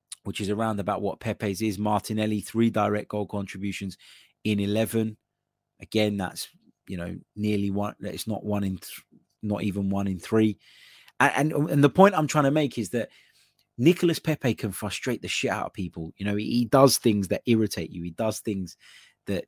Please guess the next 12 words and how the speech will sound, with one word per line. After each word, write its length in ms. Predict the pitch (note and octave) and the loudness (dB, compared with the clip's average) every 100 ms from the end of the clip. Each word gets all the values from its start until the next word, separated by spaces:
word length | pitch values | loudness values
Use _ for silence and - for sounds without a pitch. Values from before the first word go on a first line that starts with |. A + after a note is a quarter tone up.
| - | 0
drive 260 | A2+ G#2 F#2 | 4 4 4
you 120 | G2+ | 2
mad. 320 | B2 A2+ F2 - | 4 4 0 -4
But 160 | G#2+ - | -6 6
ultimately, 640 | C3+ D#3 - G2+ F2+ F#2 F#2 | 8 8 6 -2 -4 -6 -8
throughout 400 | - A2+ C#3 - | 2 4 6 4
his 100 | B2 | 0
Arsenal 340 | B2 - G#2+ | -2 -4 -6
career, 300 | - G#2 F2+ | -4 -2 -2
he 200 | E2+ D#3+ | -2 -4
has 100 | E3 | -4
contributed, 800 | - E3+ D#3 D3 E3+ F3+ G2 | -6 -10 -8 -8 -6 -6 -8